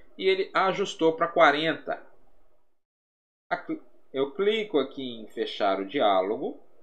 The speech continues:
Ok? Então nós temos o nosso desenho aqui, ó.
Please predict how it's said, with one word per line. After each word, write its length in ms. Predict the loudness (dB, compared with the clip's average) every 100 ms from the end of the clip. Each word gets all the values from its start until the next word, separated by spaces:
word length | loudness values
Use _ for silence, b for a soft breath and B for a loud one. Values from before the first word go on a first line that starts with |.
| -20 -20 -20 -20 _ _ _ _ _ _ -4
Ok? 180 | -4
Então 220 | 0 2 2
nós 240 | 0 0
temos 340 | 0 0 0
o 80 | 0
nosso 560 | 4 4 4 0 -4 -6 -2
desenho 760 | 0 0 -2 -2 0 0 -2 -4
aqui, 280 | -8 -14
ó. 120 | -18